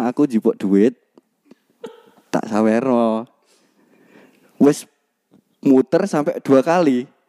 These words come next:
Iku durung di, iku durung ora disaut. Biasa kan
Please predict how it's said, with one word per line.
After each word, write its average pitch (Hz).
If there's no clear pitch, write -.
Iku 240
durung 165
di, 151
iku 135
durung 143
ora 151
disaut. 131
Biasa 143
kan 247